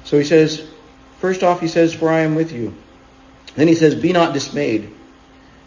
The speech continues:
And then he gives three things that he's gonna do. Before I get to the three things, dismay is to cause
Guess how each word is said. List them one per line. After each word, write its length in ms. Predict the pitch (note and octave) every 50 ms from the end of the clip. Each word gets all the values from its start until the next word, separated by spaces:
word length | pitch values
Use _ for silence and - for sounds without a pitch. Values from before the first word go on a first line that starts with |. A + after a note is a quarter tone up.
| _ -
And 80 | B2
then 80 | C#3+ D#3
he 60 | D#3+
gives 240 | D3 D#3 D3 D#3 D#3
three 180 | - D#3+ E3
things 340 | D#3+ - D3+ D3 C#3+ C#3 C3
that 80 | C3 B2
he's 140 | B2 A2+ A#2+
gonna 200 | C3 A#2+ A#2 A2
do. 280 | A2 G#2 G#2 - - - -
Before 240 | G#2+ - - C#3+ C#3+
I 60 | C#3
get 100 | C3+ B2+
to 120 | A#2+ B2
the 80 | A#2+ A#2
three 200 | - A#2+ A2+ A#2+
things, 420 | A#2 A2+ F#2+ G2+ G#2 G2+ G2+ E3+ F3 D3+ C3 A#2+ - - - - - - - _ _ - - - - - - - - - - - - _ _ _ _ _ C4+ C4 - - - _ _ - - - - - - - _ - - A#2
dismay 420 | C#3 D3 - - C#3+ D3 D3+ D#3
is 140 | D3 C3 -
to 100 | - B2+
cause 440 | - - C#3+ C3+ C#3 C3+ C3+ C3+